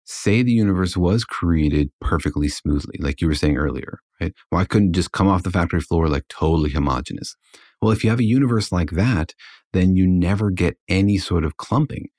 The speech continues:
You don't get anything like solar systems and hamsters and galaxies and stuff, because everything is perfectly smooth and there's no place where things start to clump together.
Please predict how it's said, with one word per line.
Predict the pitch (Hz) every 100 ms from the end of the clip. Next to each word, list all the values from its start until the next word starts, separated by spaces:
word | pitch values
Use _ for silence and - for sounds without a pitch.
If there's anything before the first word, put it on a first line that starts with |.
| -
You | 82
don't | 95 110
get | 98 90
anything | 98 92 90
like | 78 71 69 -
solar | - 76 90 78
systems | 76 67 69 65 71
and | 69
hamsters | 67 90 104 - 78 62 64 -
and | 71
galaxies | 80 87 107 95 - 80
and | 76
stuff, | - 55 - _ _ - - -
because | 92 90 -
everything | 92 98 101
is | 90
perfectly | - 82 85 92
smooth | 87 - 110 131 82
and | 78
there's | 80 76 - - _
no | 92 90 95 98 - _
place | - - 110 113 -
where | 90 82
things | 92 90 -
start | - 80
to | -
clump | - - 78
together. | - - 67 52 50